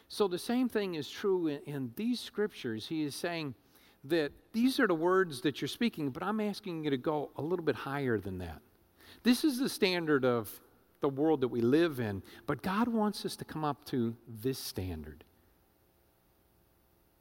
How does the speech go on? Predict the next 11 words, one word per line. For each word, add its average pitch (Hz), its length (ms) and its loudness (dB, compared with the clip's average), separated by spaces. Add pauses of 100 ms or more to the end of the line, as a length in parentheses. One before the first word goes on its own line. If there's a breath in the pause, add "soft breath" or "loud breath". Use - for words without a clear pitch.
And 135 80 2
if - 100 -6
we 147 80 2
live 240 260 4
up 202 200 0
here, 208 340 2
then 127 160 0
people 151 320 -2
will 113 140 0
see 117 320 -4
that. 78 260 -8